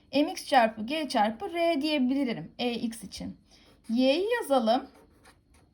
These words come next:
O da M Y çarpı G çarpı, bakın ağırlık merkezi yerden yine yarı çapı kadar yükseklikte. Yani iki R kadar yükseklikte olduğu için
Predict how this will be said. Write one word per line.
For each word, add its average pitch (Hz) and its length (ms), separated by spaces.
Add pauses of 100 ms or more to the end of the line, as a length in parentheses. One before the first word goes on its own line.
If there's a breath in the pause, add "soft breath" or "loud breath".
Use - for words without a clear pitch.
(320)
O 370 160
da 359 260
M 277 280
Y 294 320
çarpı 220 720 (380)
G 330 300
çarpı, 233 400 (460 loud breath)
bakın 269 220
ağırlık 285 360
merkezi 262 460
yerden 247 460
yine 285 320 (160)
yarı 294 200
çapı 233 240
kadar 196 260
yükseklikte. 196 520
Yani 247 280
iki 220 240
R 240 180
kadar 202 280
yükseklikte 202 560
olduğu 214 180
için 269 240